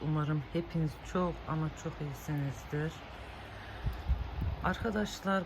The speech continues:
bugün orucun ilk günü. Allah, e, herkesin orucunu kabul etsin. Hayırlı Ramazanlar olsun.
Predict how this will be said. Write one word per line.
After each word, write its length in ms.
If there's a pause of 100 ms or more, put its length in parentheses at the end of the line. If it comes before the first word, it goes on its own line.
bugün 240
orucun 440 (100)
ilk 340
günü. 440
Allah, 320 (1040)
e, 300 (180)
herkesin 760
orucunu 500
kabul 380
etsin. 720 (800)
Hayırlı 460
Ramazanlar 720
olsun. 680